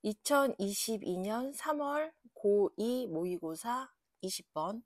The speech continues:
글의 소재는 아이들을 자주 다양한 문화에 접하게 해라. 도우는 비록 뭐뭐지만 이렇게 되고, 도우는 지금 접속사니까는 도우 다음에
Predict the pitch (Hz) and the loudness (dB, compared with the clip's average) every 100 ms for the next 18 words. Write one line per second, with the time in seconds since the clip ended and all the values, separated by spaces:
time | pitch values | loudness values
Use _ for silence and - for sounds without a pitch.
0 | _ _ _ _ _ _ _ _ _ - | _ _ _ _ _ _ _ _ _ 2
1 | 269 302 302 302 294 339 320 269 277 262 | 6 8 8 6 4 0 4 4 4 0
2 | 165 _ _ _ _ - 180 226 262 269 | -2 _ _ _ _ 4 8 8 6 4
3 | 240 247 254 160 - 175 180 202 208 - | 6 6 6 2 -2 -6 -4 -4 -4 -4
4 | 185 208 214 214 196 143 156 151 185 254 | -2 -2 -2 -2 -4 -8 -10 -8 -6 -8
5 | 311 _ - - - - 160 151 220 262 | -10 _ -14 -8 -8 -8 -10 -6 -8 -8
6 | - 247 156 - _ _ _ _ _ _ | -6 -4 -6 -8 _ _ _ _ _ _
7 | _ _ _ _ _ _ _ _ - 262 | _ _ _ _ _ _ _ _ 4 6
8 | 302 330 330 - 247 254 185 196 233 240 | 8 4 4 4 4 4 0 2 2 0
9 | 226 214 226 233 220 165 170 - 190 180 | -2 0 0 0 -2 -6 -8 -4 -2 -2
10 | 202 262 294 320 _ 196 190 190 202 196 | 0 0 0 -2 _ 0 2 0 0 -2
11 | - - 170 - 160 - 240 - 208 165 | -4 -10 -10 -6 -6 -4 -6 -2 -2 -2
12 | 156 - 165 202 233 147 208 202 196 196 | -6 -6 -4 -2 -4 -4 -8 -2 0 0
13 | 180 160 156 196 262 302 | -4 -6 -4 -2 -2 -4